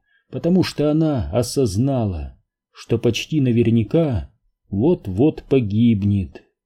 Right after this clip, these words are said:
Копатель приложил клешню к ее телу, чуть выше груди.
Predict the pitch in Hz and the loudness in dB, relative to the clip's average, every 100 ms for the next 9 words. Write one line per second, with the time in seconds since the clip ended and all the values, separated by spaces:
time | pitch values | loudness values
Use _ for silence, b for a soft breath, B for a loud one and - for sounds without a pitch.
0 | _ _ _ _ _ _ _ _ _ _ | _ _ _ _ _ _ _ _ _ _
1 | _ _ _ - 107 117 110 117 104 - | _ _ _ -6 0 2 2 2 0 0
2 | 113 117 104 127 123 117 127 - 147 127 | 2 2 2 0 0 0 -2 0 0 0
3 | 120 117 117 117 151 113 82 69 _ _ | 2 2 2 2 2 2 0 -8 _ _
4 | _ _ - 127 110 123 143 127 110 127 | _ _ -2 -2 2 2 2 0 0 0
5 | 131 127 104 69 - | 0 0 -2 -4 -14